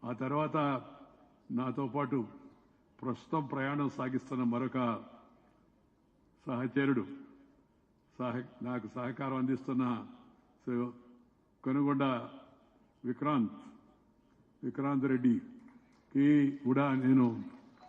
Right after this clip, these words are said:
దాదాపు ఇరవై, ఇరవై ఒక్క సంవత్సరాలు చాలా కష్టపడి, చాలా తెలివిగా, తన మంచి ప్రతిభని కూడా చూపిస్తూ, నా దగ్గరుండే పని ఒత్తిడిని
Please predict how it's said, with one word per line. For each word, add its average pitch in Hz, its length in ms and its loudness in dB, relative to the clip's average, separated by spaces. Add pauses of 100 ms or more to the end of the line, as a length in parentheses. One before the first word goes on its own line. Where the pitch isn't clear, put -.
(220)
దాదాపు 135 460 0
ఇరవై, 131 300 2
ఇరవై 127 360 2
ఒక్క 123 160 -6
సంవత్సరాలు 131 580 -2 (840)
చాలా 143 380 0 (160)
కష్టపడి, 131 600 -2 (500)
చాలా 135 180 0
తెలివిగా, 139 800 2 (640)
తన 131 160 2
మంచి 131 760 2
ప్రతిభని 143 540 0
కూడా 135 160 2
చూపిస్తూ, 135 720 0 (520)
నా 127 140 0
దగ్గరుండే 143 400 2
పని 135 280 2
ఒత్తిడిని 147 640 4